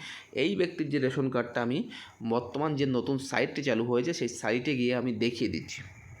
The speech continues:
দেখুন, on স্ক্রিনে কিন্তু আমি সেই কার্ড নাম্বারটা লিখলাম এবং কিন্তু আমি সার্চ অপশানে ক্লিক করছি। তো সার্চ অপশানে ক্লিক করার পরপরই কিন্তু একটু সার্চ হওয়ার জন্য টাইম নেবে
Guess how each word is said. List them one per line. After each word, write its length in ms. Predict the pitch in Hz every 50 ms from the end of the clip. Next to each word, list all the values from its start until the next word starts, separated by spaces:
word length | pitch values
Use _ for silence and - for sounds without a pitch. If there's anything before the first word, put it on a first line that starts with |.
| - - - - - - - _ _ - - - - 147
দেখুন, 220 | 180 180 165 147 - - - 127
on 340 | 139 165 _ - 180 185
স্ক্রিনে 200 | 185 - 185 185
কিন্তু 280 | 175 175 170 165 165 165
আমি 180 | 147 147 147 147
সেই 180 | - 160 147
কার্ড 320 | 143 147 - 120 123 127 135
নাম্বারটা 380 | 135 139 147 147 147 147 143
লিখলাম 520 | 117 110 110 117 123 - 175 190 233 277 247 -
এবং 260 | - 117 123 123 127 127
কিন্তু 200 | 131 123 123 135
আমি 120 | 135 143
সার্চ 400 | 135 - - 139 120 127 - -
অপশানে 300 | 123 120 - 151 160 202
ক্লিক 360 | - - - 143 127 120 -
করছি। 320 | 92 98 92 98 - - 110 - - - - - - -
তো 60 | 117 120
সার্চ 380 | - - - 147 170 175 -
অপশানে 240 | 180 180 - 170 165
ক্লিক 320 | 165 - 147 156 151 -
করার 140 | - 151 151
পরপরই 440 | 147 - 131 127 123 123 143 143 147
কিন্তু 280 | 143 143 143 135 - 127
একটু 280 | 120 120 - - 135
সার্চ 460 | 131 - - - 135 113 113 113 - -
হওয়ার 160 | 139 139 127
জন্য 160 | 135 135 139 131 135 -
টাইম 240 | 110 104 101 110
নেবে 340 | 127 131 127 131 127 127 -